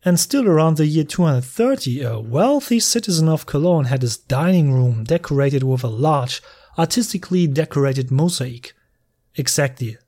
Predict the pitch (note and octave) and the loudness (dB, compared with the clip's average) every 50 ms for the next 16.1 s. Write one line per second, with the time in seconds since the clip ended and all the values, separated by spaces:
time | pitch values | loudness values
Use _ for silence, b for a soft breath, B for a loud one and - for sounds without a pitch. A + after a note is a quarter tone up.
0 | _ _ B2 C3+ E3 E3+ C#3+ B2+ - - - C#3 C3 C#3+ C#3 C3+ C3+ C#3+ D3+ D3+ | _ _ -2 0 0 0 0 -2 -6 -8 -6 -4 -2 0 0 2 2 2 2 2
1 | C#3+ - C#3+ C3 C3 - C#3 C3+ C3 B2 C3 C#3+ D3+ E3 E3+ - - - A3 A3 | 2 2 0 -2 0 0 0 0 0 0 -2 -2 -2 -4 -4 -6 -6 -6 -4 -4
2 | - - - - G3 G#3 G3 F3 F#3 F#3+ D#3+ C#3+ C#3+ D3 D3+ D#3 D3+ - C#3+ C3 | -4 -6 -4 -2 0 0 2 0 0 0 0 0 0 0 0 -2 -2 -2 -2 0
3 | D3+ E3 D#3 C#3+ D3+ - E3 D3+ D3+ C#3+ C3 B2+ A#2+ D3 G#3 B3 - - D#3 B2+ | 0 0 0 -2 -2 -2 -2 -2 0 0 0 0 2 2 2 2 0 -2 -4 -6
4 | C3 A#2+ G#2+ A#2 b b b b b b b b b - F3 F#3 G3 E3+ D#3 D#3+ | -6 -8 -8 -8 b b b b b b b b b 0 2 2 4 2 0 -2
5 | C3 B2+ B2 A#2+ A#2+ C#3+ D3+ D#3 D3+ - - - D3 C#3+ C#3 C#3 B2+ b b b | -4 -4 -2 -2 0 0 0 0 -2 -4 -10 -6 -4 -2 -2 -2 -4 b b b
6 | b b b - C#3+ C3+ C3+ B2+ - B2+ B2+ B2+ - A#2+ A2 B2 C#3+ D#3+ C#3 - | b b b -6 -4 -2 -2 -2 -2 -4 -6 -6 -8 -8 -4 -2 0 0 -2 -2
7 | - _ _ _ _ _ _ _ _ _ _ _ _ _ _ _ _ - D#3+ D3+ | -6 _ _ _ _ _ _ _ _ _ _ _ _ _ _ _ _ -2 0 0
8 | C#3 C#3 - - - E3+ F3 - - C#3+ B2+ - C3 B2 - - - D#3 F#3 G3 | 0 0 -2 0 0 0 0 0 -2 -4 -2 -2 -2 -2 -2 0 2 2 2 0
9 | - - E3 D3 C3+ - - C3 C3 C3 B2+ B2+ - B2 D#3 E3 C#3+ A#2 A#2 - | 0 0 -2 -2 -2 -2 -2 0 0 0 0 -2 -2 0 0 0 0 -2 -6 -12
10 | _ _ _ _ _ _ _ _ _ _ - F3 G3+ G#3 - E3 D3+ E3 F#3 G#3 | _ _ _ _ _ _ _ _ _ _ -4 -4 -4 -2 0 0 2 4 4 4
11 | B3 C4+ B3+ F#3 C#3+ B2+ B2 A#2+ B2 A#2+ - - D3 D3 C#3+ C#3 C3 - - D3 | 4 2 2 2 2 2 0 0 -2 -2 0 0 0 0 0 -2 -2 -2 -2 -2
12 | C#3+ B2+ B2+ A#2+ - - E3+ F3 D#3+ C3 B2 A2+ A2+ B2+ C#3+ D#3 D3+ - F3 E3 | -2 -2 -2 -6 -2 0 0 2 2 0 -2 -6 -4 -2 -2 -2 -2 -2 -2 0
13 | D3+ C3+ C#3+ F3+ G#3 G#3 F#3 E3+ F3+ - - - - - C#3+ C#3+ D3 D3+ C#3+ C3 | 0 2 2 2 2 2 0 -2 -6 -8 -8 -6 -4 -2 0 0 0 0 0 -2
14 | B2+ B2 - - - C#3 D3 D#3 C#3+ - A#2+ - - - - E3 D#3+ - E3 C#3+ | -2 -2 -4 -4 -2 -2 -2 -2 -2 -6 -10 -10 -8 -4 -2 -2 -2 -2 -2 -2
15 | C#3+ C#3 C3 C3 B2+ B2+ - C#3 C3+ B2+ B2+ - - B2 A#2 C3 D3 D3+ D3 C3 | 0 0 0 0 -2 -2 -2 -2 -2 -2 -4 -4 -6 -4 -2 0 0 2 0 0
16 | A2+ A#2 | -2 -6